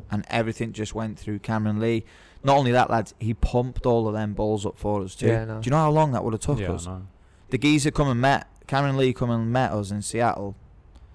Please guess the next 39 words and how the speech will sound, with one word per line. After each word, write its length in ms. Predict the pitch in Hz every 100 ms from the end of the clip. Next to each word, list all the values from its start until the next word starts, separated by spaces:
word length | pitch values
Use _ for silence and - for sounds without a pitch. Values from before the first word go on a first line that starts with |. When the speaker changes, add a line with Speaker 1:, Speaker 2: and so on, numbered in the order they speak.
| - -
Speaker 1:
Obviously, 300 | 107 107 104
Gavin 420 | 113 113 113 110
did 140 | 110
the 60 | 101
camp 360 | - 113 110 104
in 140 | 104
Seattle, 500 | - 110 110 90 92 - - - - - - -
free 300 | - - 120
of 80 | 110
charge, 440 | - 101 101 104 - - - - -
and 120 | 117
then 340 | 110 110 107 - - - - - - - - - - - -
took 220 | - 151
the 80 | -
pumps 540 | - 131 120 107 - - - _
and 120 | 107
pumped 260 | - 131 113
up 80 | 90
all 260 | - 123 123
them 140 | 113
balls 320 | 107 113 110 -
for 140 | 107
us 140 | 101
as 100 | 92
well. 220 | 104 107 98
So 140 | -
when 120 | 107
we 100 | 107
met 320 | 107 117 127 -
him 200 | 104 107
in 160 | 104
Cali, 380 | - 113 104 98
all 160 | 104 107
the 60 |
balls 300 | 104 107 107
were 60 | 98
ready 300 | 95 104 104
to 80 | 92
go. 280 | 95 95